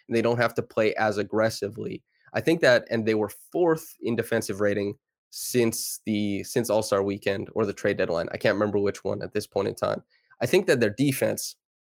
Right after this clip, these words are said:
aside from just not competing in, like, those Boston games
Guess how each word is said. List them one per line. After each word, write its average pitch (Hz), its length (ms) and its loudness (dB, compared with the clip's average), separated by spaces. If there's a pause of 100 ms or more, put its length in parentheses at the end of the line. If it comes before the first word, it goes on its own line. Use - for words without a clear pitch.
(760)
aside 131 420 6
from 110 400 0 (220)
just - 200 -2
not 113 200 2
competing 120 580 2 (300)
in, 113 120 2
like, 98 200 0
those 101 160 2
Boston 110 440 2
games 101 500 -4